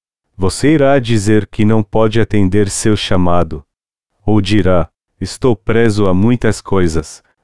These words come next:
mas quero me libertar delas e segui-lo se ele quiser me usar. Usa-me, Senhor." Você não pode vir para o Senhor à força, a fim de que seja usado por ele como o jumentinho da passagem bíblica de hoje.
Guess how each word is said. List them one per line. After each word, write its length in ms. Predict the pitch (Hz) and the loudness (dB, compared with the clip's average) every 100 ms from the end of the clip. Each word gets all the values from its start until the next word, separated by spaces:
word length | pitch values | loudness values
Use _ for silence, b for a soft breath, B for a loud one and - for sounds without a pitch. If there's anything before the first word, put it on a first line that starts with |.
| - | -4
mas 240 | 104 101 | -2 -2
quero 340 | - 113 117 95 | -2 0 2 2
me 100 | 98 | 2
libertar 680 | 107 98 90 - 95 92 | 2 0 -2 0 0 0
delas 500 | 85 98 101 98 80 | 0 0 2 0 -2
e 100 | 82 | -4
segui-lo 680 | 90 - 98 82 95 90 104 | -6 -6 -4 -2 0 2 0
se 180 | - 107 | -2 0
ele 240 | 104 107 | 0 0
quiser 420 | 101 123 98 107 101 | 0 -2 0 0 0
me 140 | 104 | 0
usar. 400 | 101 80 80 71 - _ _ _ _ _ - | 0 -2 -4 -4 -10 _ _ _ _ _ -2
Usa-me, 640 | 143 147 135 113 95 87 _ _ | 0 2 2 0 -2 -8 _ _
Senhor." 600 | - - 95 90 90 - _ _ _ _ _ | -10 -4 0 0 -2 -10 _ _ _ _ _
Você 340 | 90 95 - 127 | -4 -4 0 0
não 180 | 127 | 0
pode 360 | 117 120 123 117 | 0 0 0 -2
vir 240 | 104 110 | 0 0
para 260 | - 104 98 | 0 0 0
o 60 | 90 | -2
Senhor 560 | - 98 90 101 101 | -2 0 2 2 0
à 60 | 92 | -2
força, 680 | - - 95 90 - 85 78 _ _ | -4 -2 -2 -2 -8 -10 -12 _ _
a 80 | 95 | -8
fim 280 | - 127 120 | -4 -2 0
de 140 | 101 | -2
que 140 | - | -4
seja 400 | 101 - 117 110 | -4 -2 0 0
usado 560 | 98 82 95 95 85 82 - | 0 0 0 0 0 -6 -4
por 160 | 95 | -2
ele 280 | 98 107 101 | 0 0 0
como 380 | - 107 104 101 | -2 -2 0 0
o 80 | 95 | 0
jumentinho 760 | 101 113 101 90 - 107 107 | 0 0 0 -2 -2 0 0
da 140 | 104 | -2
passagem 720 | 95 101 - - 101 92 95 | -2 -2 -2 0 0 0 -2
bíblica 520 | 87 101 101 101 - 95 | -2 -2 0 -2 -2 -4
de 220 | 92 95 | 0 0
hoje. 460 | 85 85 76 76 | 0 -2 -4 -12